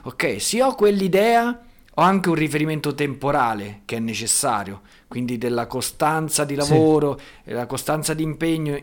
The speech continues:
Speaker 1: in un lasso temporale che è indispensabile secondo i dati, secondo le statistiche, secondo le rilevazioni che ho fatto, e quindi diventa quello il mio metro di giudizio.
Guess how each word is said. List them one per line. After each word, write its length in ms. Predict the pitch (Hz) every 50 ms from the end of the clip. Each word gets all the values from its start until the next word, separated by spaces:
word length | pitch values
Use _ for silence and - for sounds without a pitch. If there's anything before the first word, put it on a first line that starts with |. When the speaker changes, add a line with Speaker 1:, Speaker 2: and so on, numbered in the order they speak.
| - -
Speaker 1:
in 160 | - 143 156
un 200 | 160 165 160 160 151 -
lasso 640 | 139 147 160 160 147 - - - 143 131 127 - - - - -
temporale 600 | - 139 135 139 - 151 151 147 156 165 160 139
che 120 | 131 139 131
è 60 | 123 - - - - - - - - - -
indispensabile 1080 | 170 202 202 190 175 - - - 160 156 151 - 247 202 156 117 107 107 110 113 110
secondo 500 | - - 139 131 143 143 143 135 127 131
i 80 | 127
dati, 320 | 127 143 160 165 156 113 104
secondo 400 | - - 110 107 113 120 123 113
le 100 | 120 120
statistiche, 640 | - - - 107 - 180 185 180 - - 110 113
secondo 420 | 104 - 123 120 131 143 139 131 127
le 140 | 123 123 123
rilevazioni 560 | 117 123 131 127 120 123 123 - - 147 131
che 160 | 107 120 123
ho 80 | 139 170
fatto, 500 | - - - 110 113 - - - 170 160 - - - -
e 160 | - - 170
quindi 280 | - - 262 240 202 180
diventa 420 | 147 151 151 151 151 135 151 143 139
quello 380 | - - 262 226 165 135 123
il 60 | 120 120
mio 160 | 127 127 127
metro 220 | 131 131 123 123
di 200 | 123 127 131 139
giudizio. 640 | 135 135 151 139 123 117 113 - - - 151 151